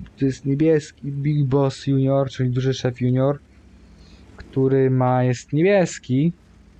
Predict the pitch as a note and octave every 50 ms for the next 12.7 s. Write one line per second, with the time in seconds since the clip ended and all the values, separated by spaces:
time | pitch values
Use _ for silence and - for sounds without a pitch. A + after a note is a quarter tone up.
0 | - - - A#2+ B2+ D#3 F#3 F#3 E3 E3+ D#3+ D3 D3 C#3+ C#3 - - C3 B2 C3
1 | B2+ B2+ C3 B2+ B2+ C3+ B2+ - - - C3 C3 C3 - C3 C3 B2+ - - C3
2 | C3 C3+ C3 - - - - - D3+ C#3 C3 A#2+ A2+ A2+ A2 - - A#2+ A#2 A#2+
3 | - C3 B2 B2 A#2+ - - - - - - - - - - - - - D3 D3+
4 | D3+ D3+ C#3+ - A#2+ A#2+ A#2+ A#2 A2 A2 A2+ A2+ A#2 A#2+ A#2 - - - - C3+
5 | - C3+ A#2+ - - C#3 C3+ B2+ - - - - - D3+ C#3+ C#3+ _ - D3 C#3+
6 | D3+ D#3+ D3+ C3+ - - - A2+ G#2 G#2 - _ _ _ _ _ _ _ _ _
7 | _ _ _ _ _ _ _ _ - - _ _ - - - - - - - -
8 | - - - - - - - - - - - - - - - - - - - -
9 | - - - - - A#2 C3+ D3 D3 D3+ D#3 D#3 D#3 D#3 D#3 D#3 D#3 D3+ D3+ D3+
10 | D3 C#3+ - - - C3 C#3 C#3+ C#3+ D3 C#3+ C#3+ - - D3+ D3+ D3+ D3+ D3+ D3
11 | C#3 C#3 C3+ C#3 D3 C#3+ C#3+ C#3+ C#3+ C3+ - - B2 - - B2+ A#2+ B2+ B2 -
12 | B2+ B2 - C3+ B2+ - - - A#2 A2 G#2+ G#2+ G#2 G2+